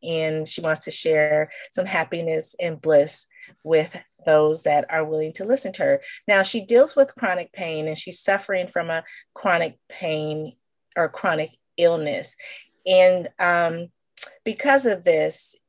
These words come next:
it's been quite challenging for her with regards to keeping herself at a happy level.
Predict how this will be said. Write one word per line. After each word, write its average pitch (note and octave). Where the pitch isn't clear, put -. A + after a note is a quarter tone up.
it's F#3
been F#3
quite -
challenging E3+
for D#3
her D#3
with D#3+
regards D#3
to D3+
keeping E3
herself D#3
at D3
a D3
happy D3
level. D3